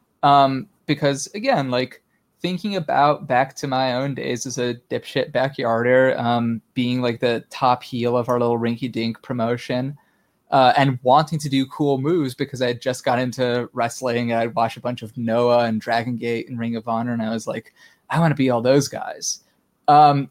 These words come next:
the thing that you learn eventually as a heel is that, like, you can have cool moves, but the thing that you need to do with them is figure out how to use them to cut off a babyface's momentum.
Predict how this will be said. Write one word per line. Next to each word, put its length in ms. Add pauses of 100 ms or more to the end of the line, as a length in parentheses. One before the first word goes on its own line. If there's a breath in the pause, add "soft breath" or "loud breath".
the 100
thing 320
that 160
you 140
learn 300
eventually 460
as 180
a 40
heel 320
is 80
that, 120
like, 200
you 140
can 400
have 300
cool 300
moves, 600 (420)
but 120
the 100
thing 280
that 140
you 140
need 320
to 100 (180)
do 220
with 260
them 340
is 200
figure 400
out 80
how 180
to 140
use 280
them 160
to 120
cut 360
off 260
a 60
babyface's 760
momentum. 640